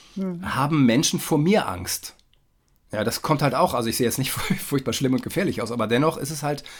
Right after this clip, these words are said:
Speaker 2: ein Mann, der irgendwo allein unterwegs ist. Und ich erfahre oft, dass dann Leute mich ein bisschen mit Angst angucken. Also, äh, das habe ich eben auch auf meiner Donautour erlebt, dass jemand dann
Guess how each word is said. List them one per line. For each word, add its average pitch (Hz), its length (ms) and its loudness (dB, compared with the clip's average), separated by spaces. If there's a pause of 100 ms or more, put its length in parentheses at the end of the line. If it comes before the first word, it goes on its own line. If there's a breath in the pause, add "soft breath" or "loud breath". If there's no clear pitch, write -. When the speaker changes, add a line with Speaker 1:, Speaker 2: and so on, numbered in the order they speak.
(220 loud breath)
Speaker 2:
ein 117 220 6
Mann, 117 280 6
der 165 140 0
irgendwo 143 420 0
allein 117 300 2
unterwegs 117 440 -4
ist. 165 300 -6 (500 loud breath)
Und 120 100 0
ich 123 80 -2
erfahre 120 320 0
oft, - 380 -4 (420)
dass - 240 -2
dann 120 200 2
Leute 127 320 2
mich 139 420 -2
ein 135 320 -8 (120)
bisschen 165 340 2
mit 156 140 -6
Angst 156 260 -4
angucken. 127 420 -4
Also, 110 300 -2 (520 loud breath)
äh, 113 80 -4
das 113 140 -4
habe 143 120 0
ich 135 80 -4
eben 139 160 0
auch 131 80 2
auf 131 80 -2
meiner 139 200 4
Donautour 147 400 0
erlebt, 95 300 -4
dass - 160 -6
jemand 113 320 0
dann 107 240 0